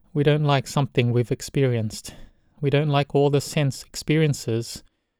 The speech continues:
all the forms, sounds, odors, flavors, bodily sensations that we've experienced.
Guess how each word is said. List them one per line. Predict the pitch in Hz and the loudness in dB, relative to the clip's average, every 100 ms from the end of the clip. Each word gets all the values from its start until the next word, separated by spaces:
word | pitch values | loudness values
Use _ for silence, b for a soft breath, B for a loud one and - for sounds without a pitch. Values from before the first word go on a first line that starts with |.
| _ - | _ -4
all | 135 | 0
the | 127 | 0
forms, | - - 131 123 131 123 - b b b | -2 0 2 4 2 0 -6 b b b
sounds, | - - 131 123 120 120 - - _ - | -6 0 0 2 0 -2 -6 -16 _ 0
odors, | 139 127 127 123 - - - | 2 4 2 0 -4 -18 -10
flavors, | - 135 120 123 117 - - - | 0 0 2 0 -2 -6 -16 -4
bodily | 135 143 139 | -2 0 -2
sensations | - 139 131 - 127 - 120 113 - | 0 -2 0 2 2 2 -2 -2 -2
that | 151 | -2
we've | 131 127 | 0 0
experienced. | 135 - 139 123 117 110 - | -2 -4 -2 0 0 -2 -8